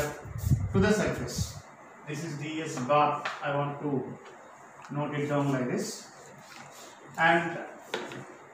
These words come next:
the charge, because of this charge, the electric flux is coming out perpendicularly from the surface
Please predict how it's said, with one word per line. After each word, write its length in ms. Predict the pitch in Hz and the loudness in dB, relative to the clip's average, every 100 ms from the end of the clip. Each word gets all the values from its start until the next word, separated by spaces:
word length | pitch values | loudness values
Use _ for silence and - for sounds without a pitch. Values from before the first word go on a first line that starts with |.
| - - - - - - - - - - - 156 | -20 -18 -18 -20 -20 -20 -18 -18 -20 -20 -18 -2
the 160 | 180 180 | 2 4
charge, 400 | 202 208 214 - - - 170 | 6 6 6 4 -2 -8 -6
because 400 | 170 208 196 196 | 2 6 6 6
of 220 | 185 - | 4 4
this 300 | 202 208 - | 2 2 2
charge, 300 | 143 - - - 185 160 | 2 2 0 -8 -6 -2
the 200 | 170 180 | 0 2
electric 460 | 202 208 220 220 | 2 2 0 0
flux 800 | - 196 202 - - - - - - - - - - | 2 2 2 -2 -4 -4 -6 -12 -18 -18 -20 -20 -12
is 160 | 139 - | -8 0
coming 360 | 185 196 202 | 2 4 4
out 260 | 190 190 190 | 6 4 4
perpendicularly 1160 | 170 - 185 180 180 175 170 175 180 135 123 - - - - - - - - - - - - - - - - - - | 0 2 4 4 2 4 4 6 6 6 4 -4 -10 -18 -16 -16 -16 -18 -20 -20 -20 -16 -12 -10 -10 -12 -12 -12 -4
from 260 | 165 165 165 | -2 0 0
the 60 | |
surface 1200 | 170 - 160 151 180 226 - - - - - - | -2 0 0 2 4 4 4 0 -4 -8 -10 -12